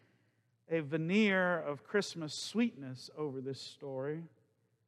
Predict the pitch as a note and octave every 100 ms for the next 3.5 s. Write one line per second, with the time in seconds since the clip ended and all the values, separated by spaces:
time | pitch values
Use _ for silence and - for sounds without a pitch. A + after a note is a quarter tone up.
0 | _ _ _ _ _ - E3 E3 E3 F3
1 | C4 A#3+ - G#3+ G3+ F3+ - E3 C#3+ G3+
2 | G3+ F3+ F3+ D#3+ E3+ D#3 C#3+ - F#3 G3+
3 | G#3 F3+ D3+ C3+ C3